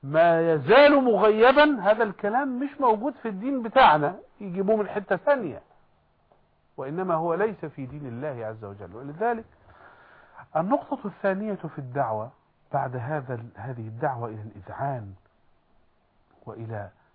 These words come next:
الخضوع هي إن الناس الذين استجابوا للدعوة، لو سمحتوا يا إخوة احفظوا وحددوا، لأن احنا في وقت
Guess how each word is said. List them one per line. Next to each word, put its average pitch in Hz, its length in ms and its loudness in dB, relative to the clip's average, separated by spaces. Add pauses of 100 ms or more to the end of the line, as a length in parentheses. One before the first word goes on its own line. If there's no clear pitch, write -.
الخضوع 127 540 -10 (1500)
هي 165 200 -2
إن 190 220 -4
الناس 226 480 4
الذين 240 440 0
استجابوا 220 840 4
للدعوة، 202 420 2
لو 196 140 0
سمحتوا 202 540 -4
يا 190 60 -6
إخوة 180 220 -6
احفظوا 147 520 -2 (800)
وحددوا، 165 600 -2 (200)
لأن 175 280 -6
احنا 220 260 -4
في 175 360 -8
وقت 143 320 4